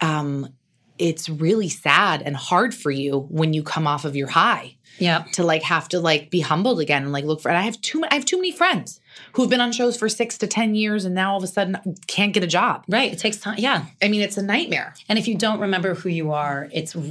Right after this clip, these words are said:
Speaker 2: that process of redefining yourself can be really, really difficult.
Speaker 1: Right. Like, that you, who you are at, at your core.
Speaker 2: Yeah. So it doesn't matter
Speaker 1: Before
Speaker 2: whether
Speaker 1: all
Speaker 2: you
Speaker 1: the
Speaker 2: have
Speaker 1: stuff.
Speaker 2: Exactly.
Speaker 1: Yeah.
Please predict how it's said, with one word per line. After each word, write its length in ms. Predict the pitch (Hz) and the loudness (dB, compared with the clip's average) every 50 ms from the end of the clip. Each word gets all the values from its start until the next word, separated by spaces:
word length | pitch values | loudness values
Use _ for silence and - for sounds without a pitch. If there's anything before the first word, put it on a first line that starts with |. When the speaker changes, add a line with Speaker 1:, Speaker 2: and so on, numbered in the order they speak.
| - - - | -8 -2 2
Speaker 2:
that 200 | 170 170 170 - | 2 2 0 0
process 420 | - - 156 147 151 170 156 - 175 | -2 -2 0 0 0 -2 -6 -6 -4
of 80 | 151 | -2
redefining 500 | 156 151 143 131 - 143 135 135 135 131 | -2 -2 -2 -2 -4 -4 -6 -4 -4 -4
yourself 340 | 127 123 - - 127 123 120 | -4 -4 -4 -6 -8 -8 -8
can 140 | - - 127 | -8 -6 -4
be 100 | 135 135 | -4 -2
really, 680 | 131 131 135 135 131 123 123 123 120 120 117 120 117 - | -2 -2 -2 0 0 0 -2 -2 -2 -2 -4 -6 -8 -10
really 400 | - 143 131 131 123 120 117 113 | -8 -4 -2 0 0 -2 -2 -4
difficult. 320 | 104 - - - - 190 247 | -6 -8 -10 -8 -2 2 2
Speaker 1:
Right. 260 | 294 277 196 - - | 4 4 2 2 0
Like, 180 | 175 190 160 | -2 0 0
that 140 | 185 180 175 | 0 -2 0
you, 200 | 190 196 - - | 0 -2 -2 -2
who 140 | - 220 214 | -2 -2 0
you 120 | 202 208 | 0 2
are 140 | 202 190 185 | 2 2 2
at, 160 | 170 160 - - - | 0 -2 -4 -4 0
at 160 | 170 160 - 143 | 0 0 0 0
your 120 | 147 - | -4 -6
core. 440 | - - 202 190 160 135 127 - - _ - | -6 -2 0 2 2 2 0 -6 -14 _ -4
Speaker 2:
Yeah. 340 | - 220 277 - - 120 156 - - | 0 2 2 2 2 -2 -8 -14 -8
So 180 | - - 214 | 0 0 2
it 80 | 185 185 | 4 4
doesn't 220 | 247 175 185 180 | 4 2 2 2
matter 240 | 175 196 202 175 156 151 | 2 2 2 2 0 0
Speaker 1:
Before 160 | 143 - 226 | 0 2 2
Speaker 2:
whether 40 | 240 | 4
Speaker 1:
all 120 | 233 202 165 | 4 4 2
Speaker 2:
you 60 | 156 | 0
Speaker 1:
the 60 | 170 | 0
Speaker 2:
have 80 | 156 160 | -2 -2
Speaker 1:
stuff. 300 | - - 175 151 127 139 | 2 4 4 4 4 2
Speaker 2:
Exactly. 520 | 196 175 247 233 247 247 - - 69 73 - | 0 2 2 2 2 0 -4 -8 -6 -2 0
Speaker 1:
Yeah. 240 | 202 208 151 - | 2 2 2 0